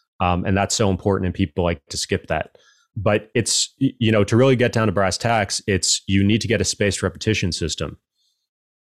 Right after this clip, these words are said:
That means spacing out how you're doing, how you're getting repetitions on knowledge.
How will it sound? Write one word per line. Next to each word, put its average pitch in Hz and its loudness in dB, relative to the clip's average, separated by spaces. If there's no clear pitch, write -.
That 104 2
means 110 4
spacing 113 2
out 101 0
how 95 -2
you're 92 2
doing, 90 0
how 107 -2
you're 107 2
getting 98 0
repetitions 92 -2
on 82 -2
knowledge. 87 -2